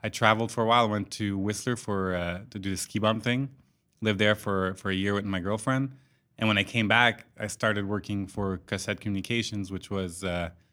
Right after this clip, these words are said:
at the time, the largest agency in Canada. It's still one of the big ones, but it was the biggest at the time. And my goal was, like, to start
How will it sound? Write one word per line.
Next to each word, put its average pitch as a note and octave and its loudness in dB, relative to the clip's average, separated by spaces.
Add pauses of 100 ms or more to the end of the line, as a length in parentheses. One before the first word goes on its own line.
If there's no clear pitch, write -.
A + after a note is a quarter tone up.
(440)
at - -12
the A#2 -4
time, C3 6
the A#2 4
largest G#2+ 2
agency G2+ -4
in G#2 -4
Canada. G#2 -4
It's G2 -8
still A#2 -2
one A2 2
of G#2 0
the G2+ 0
big G#2 0
ones, B2+ 2
but G2 0
it G2+ -6
was G2+ -2
the G#2 -2
biggest G2+ 0
at F#2+ -4
the F#2+ -14
time. A2 -2 (720)
And G2+ 2
my G2+ 4
goal A#2+ 8
was, G#2 2
like, G2+ -2
to - -12
start A2 2